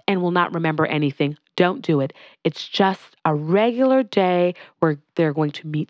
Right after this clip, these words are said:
some new people. That's it. There is so much information that I have to give you,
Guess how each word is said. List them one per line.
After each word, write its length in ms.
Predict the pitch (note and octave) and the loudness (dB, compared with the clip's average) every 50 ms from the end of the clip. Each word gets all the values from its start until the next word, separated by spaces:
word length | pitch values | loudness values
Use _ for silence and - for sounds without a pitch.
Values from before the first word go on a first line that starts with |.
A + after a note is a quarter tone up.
| _ - | _ -8
some 140 | - C#3 C3+ | -8 -8 -4
new 220 | C#3+ D3+ D3 C#3+ | -2 -2 -2 -2
people. 440 | - - - D3+ C#3 - - D3 _ _ _ _ - | -4 -8 -14 -14 -14 -14 -20 -20 _ _ _ _ -4
That's 300 | - E3+ E3+ - - - | -2 -2 -2 -4 -6 -6
it. 260 | F#3+ D3+ - - _ _ _ _ _ _ _ _ _ _ _ _ _ _ _ _ _ - | -6 -6 -6 -10 _ _ _ _ _ _ _ _ _ _ _ _ _ _ _ _ _ -2
There 120 | A3 A3 | -2 0
is 140 | - G#3+ - | -2 -4 -6
so 360 | - - - C4+ C#4 D4 D#4 | -6 -2 0 0 0 0 0
much 500 | C4+ B3 A3 G#3+ - - - - - - _ _ _ - | 0 0 0 -2 -4 -6 -8 -8 -10 -12 _ _ _ -4
information 720 | A3 G#3+ G#3 - - G3 F#3+ F3+ F#3 F#3 - - G3 F3+ | -2 -2 -2 -2 -2 -2 0 2 0 0 0 -2 -2 0
that 120 | E3 E3 E3 | 2 2 2
I 120 | E3+ E3+ | 2 2
have 320 | E3 E3 F#3 F3+ E3+ - - | 2 2 0 0 0 -2 -4
to 80 | E3 D3+ | -4 -2
give 240 | - E3 D#3 D3 | 0 0 0 0
you, 200 | D#3 D#3 D3+ D3+ | 2 0 0 0